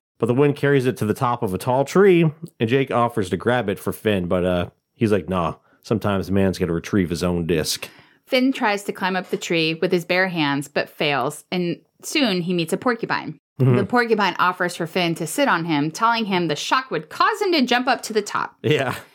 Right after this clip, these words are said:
Speaker 2: He's like, "Sit on me."
Speaker 1: "Sit on me."
Speaker 2: <laughs>
Speaker 1: It's
Speaker 2: Finn
Speaker 1: fine. Go
Speaker 2: refuses.
Speaker 1: ahead.
Speaker 2: He's like, he's like, "It's good. It's, it's fine. It's fine. Just sit on me." <laughs> It's so good. So many lines.
Speaker 1: Yep.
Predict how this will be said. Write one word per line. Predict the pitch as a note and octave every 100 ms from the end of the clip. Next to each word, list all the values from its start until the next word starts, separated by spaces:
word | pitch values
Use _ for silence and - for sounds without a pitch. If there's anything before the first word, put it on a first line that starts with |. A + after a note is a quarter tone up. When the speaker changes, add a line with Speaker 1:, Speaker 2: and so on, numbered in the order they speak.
| _
Speaker 2:
He's | A3 G#3
like, | G#4 -
"Sit | - - F#4+ -
on | D4+ C#4 A#3
me." | A#3 G3 C#3+ -
Speaker 1:
"Sit | - D4 C4
on | C#4
me." | C4 B3+ - - - -
Speaker 2:
<laughs> |
Speaker 1:
It's | A3 F3 G3 F#3+ F3 F3 F#3 - - D#4+ D#4
Speaker 2:
Finn | C#4 C#4+
Speaker 1:
fine. | C4+ A2
Go | G#2+ D3
Speaker 2:
refuses. |
Speaker 1:
ahead. | - -
Speaker 2:
He's | A3+
like, | G#3+ - - G3 F3
he's | E4
like, | E4
"It's | G4 D#4
good. | F3 -
It's, | F3+
it's | - D3+ -
fine. | - -
It's | C#3 -
fine. | - F#3 - -
Just | B3+ -
sit | F3
on | -
me." | - - _
<laughs> | _
It's | - F#3+ G3 F#3 A3+ G#3+ G#3+ - B3+ B3+ - B3+
so | - - F#3+
good. | - D3 G#2 -
So | A#3
many | C#4 D4
lines. | C4 F#3 F3 - - E4 -
Speaker 1:
Yep. | B2+ C3